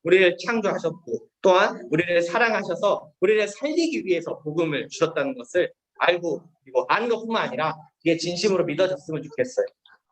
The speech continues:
우리를 살리기 위함이었다. 그냥 우리에게 어떤 대가를 바라고 우리를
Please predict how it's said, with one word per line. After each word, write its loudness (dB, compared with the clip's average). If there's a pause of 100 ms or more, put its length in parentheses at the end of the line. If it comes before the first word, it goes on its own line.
(240)
우리를 8
살리기 2
위함이었다. -4 (280)
그냥 2 (320)
우리에게 4
어떤 -4
대가를 0
바라고 -4 (220)
우리를 2